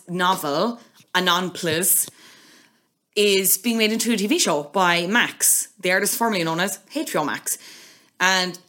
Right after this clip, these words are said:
some pretty big names attached to it. You have Diablo Cody and Ryan O'Connell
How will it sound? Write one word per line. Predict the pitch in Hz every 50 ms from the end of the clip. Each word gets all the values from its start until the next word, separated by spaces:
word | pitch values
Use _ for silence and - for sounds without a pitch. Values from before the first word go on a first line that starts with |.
| - - -
some | - 285 269
pretty | 247 - - 440 -
big | 508 285 247
names | 196 190 226 262 254 240 226
attached | 226 - 190 233 269 - - -
to | 185
it. | 170
You | 143 165
have | 175 170 175
Diablo | 208 196 214 240 247 269 254 247
Cody | 247 - 220 214 208 214 190
and | 143 175 180 175 175
Ryan | 190 196 202 208 202 196
O'Connell | 170 185 - - 190 185 190 180 170 156 135